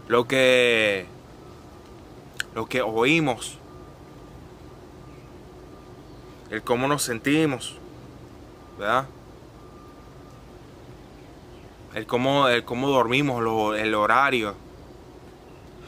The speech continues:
Una persona común y corriente, eh,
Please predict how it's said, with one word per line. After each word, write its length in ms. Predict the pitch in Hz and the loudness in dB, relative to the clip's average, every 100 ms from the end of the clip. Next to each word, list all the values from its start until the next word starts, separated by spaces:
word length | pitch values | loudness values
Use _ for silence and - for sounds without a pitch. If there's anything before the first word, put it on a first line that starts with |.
| - - | -16 -6
Una 200 | 120 160 | -2 -2
persona 440 | 180 139 170 185 | -2 -2 0 0
común 280 | 165 160 180 | 0 -2 -2
y 60 | |
corriente, 640 | 185 147 160 196 190 - 107 - - - - - - - - - - - - - - - - - - - - - | 0 0 2 2 0 -4 -12 -14 -20 -20 -20 -20 -20 -20 -20 -20 -20 -20 -20 -20 -20 -20 -20 -20 -20 -20 -18 -4
eh, 600 | 120 127 127 127 123 | 2 4 6 4 2